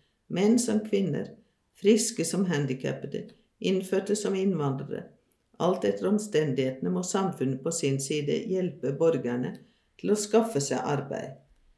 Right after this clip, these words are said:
Rettmessig lønn er en lovlig frukt av arbeidet. Å nekte lønn eller holde den tilbake utgjør en alvorlig urettferdighet. For å fastsette en rettferdig betaling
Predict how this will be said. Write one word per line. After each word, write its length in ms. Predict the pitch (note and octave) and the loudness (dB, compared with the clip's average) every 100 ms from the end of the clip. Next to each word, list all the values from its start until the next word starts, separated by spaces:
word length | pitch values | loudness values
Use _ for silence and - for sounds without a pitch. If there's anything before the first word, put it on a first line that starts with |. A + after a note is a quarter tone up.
| _ _ _ _ _ _ _ _ _ _ _ _ _ - | _ _ _ _ _ _ _ _ _ _ _ _ _ -6
Rettmessig 960 | - F#3 A3 A3 - D3 D3 D3 - F#3 G3+ | 4 10 10 8 -2 2 2 2 4 4 4
lønn 300 | E3 E3+ F4 F4 A#3+ - | 4 4 2 0 -6 -6
er 160 | G3+ G#3 | 0 4
en 160 | G#3+ | 8
lovlig 460 | A3+ A3+ - D#3 G#3 - | 10 10 10 4 0 0
frukt 380 | D#3+ E3+ - D#3+ | -4 -4 -4 -2
av 140 | E3 E3+ | 0 0
arbeidet. 540 | - - G#2 - - - _ _ _ _ - | 0 0 -2 -2 -6 -16 _ _ _ _ -4
Å 100 | D#3+ | 4
nekte 480 | G3 B3 B3 - F#3+ | 8 8 6 2 4
lønn 380 | G#3 E3+ G#3 A#3 | 6 6 6 6
eller 240 | E3 D#3+ E3 | 6 2 4
holde 240 | D#3+ C#3+ C#3+ | 4 4 2
den 80 | D3 | -2
tilbake 580 | E3 D3+ C#3+ C3+ - C4+ - - _ _ _ _ - | -2 0 2 2 0 -2 -2 -14 _ _ _ _ -4
utgjør 460 | F3 F3 G3 G3+ G3+ | -2 0 4 6 6
en 160 | G#3 G3+ - | 4 0 0
alvorlig 720 | G3 G3 D#3+ D3 C#3+ E3 - | 2 4 6 6 6 2 -2
urettferdighet. 960 | F#3+ F#3 C3+ - - A#2 - G#2+ - - _ _ _ _ _ _ _ _ _ - | 0 2 2 0 -2 -4 -2 -4 -4 -14 _ _ _ _ _ _ _ _ _ 0
For 140 | E3+ | 2
å 80 | F#3+ | 2
fastsette 580 | F3 D#3+ - E3 - F3 | 2 0 2 0 0 -2
en 140 | F3+ | 0
rettferdig 840 | F3+ G3 - - D#3 C#3 C#3 D#3+ E3+ E3 | 0 -2 -4 -2 0 0 -2 -4 -2 -2
betaling 640 | E3 C#3 C3 C#3 A#3+ | -2 0 2 2 0